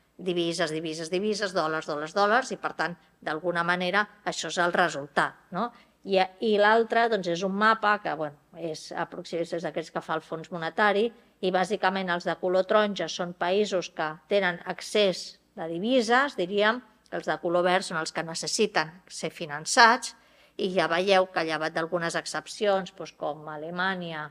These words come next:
eh, Japó, Corea del Sur, etcètera, doncs, la majoria de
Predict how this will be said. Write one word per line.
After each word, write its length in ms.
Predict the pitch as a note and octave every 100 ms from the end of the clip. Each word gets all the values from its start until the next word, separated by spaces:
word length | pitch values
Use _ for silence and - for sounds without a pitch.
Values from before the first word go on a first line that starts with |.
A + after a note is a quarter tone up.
| _ _ _ -
eh, 220 | D#3 D3+
Japó, 720 | D#3+ D3+ - G#3 G#3+ G3+ E3 - _ -
Corea 280 | E3 E3 E3
del 80 | D#3+
Sur, 340 | - G#3 G3+
etcètera, 600 | D#3+ F3 G#3 G3+ G3+ A#3+ - _ _
doncs, 240 | F3 E3+ F3
la 100 | D#3
majoria 640 | D#3+ D3+ D#3+ F3+ G3+ E3+ D3
de 100 | F3